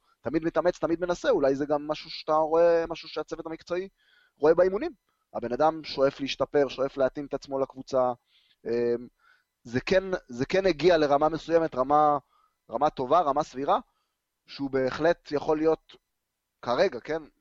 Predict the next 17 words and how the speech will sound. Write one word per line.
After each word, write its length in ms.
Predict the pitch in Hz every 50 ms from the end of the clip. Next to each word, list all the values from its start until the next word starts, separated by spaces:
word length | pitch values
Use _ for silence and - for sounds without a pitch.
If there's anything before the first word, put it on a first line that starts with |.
| _ _ _ _ _ _ _
בפירוש 640 | 123 120 - 127 123 151 170 - - - - - -
שחקן 320 | 147 123 - 156 151 147
סגל 380 | - - 175 190 170 139 131 113
של 180 | - - 117 113
יונייטד, 500 | 113 113 110 107 107 107 - 107 104 110
מחליף 360 | 110 - 139 147 143 - -
ראשון, 460 | 131 123 127 151 165 165 165 160 151 143 _ _ _ _ _ _ -
ל-, 500 | 117 123 123 123 120 120 120 123 120 120 120 127
ראשון 320 | 123 - - 147 147 147
לעמדות 560 | 143 139 131 131 127 131 127 156 170 - -
האלה, 360 | 175 170 170 170 165 165 156
ראשון 300 | 143 131 123 - 147 139
שני 260 | 131 - 139 135 147 143
לעמדות 400 | 139 135 135 139 156 165 - 170
האלה, 280 | 165 170 165 170 170 170 - _ _ _ _ _ _ _ _ _ _ _ _ _ _ _ _ _ - _ _ _ _ _
אחלה 320 | - 156 160 - 170 156 151 135
ונהדר. 600 | 135 127 123 123 120 117 131 165 180 180 170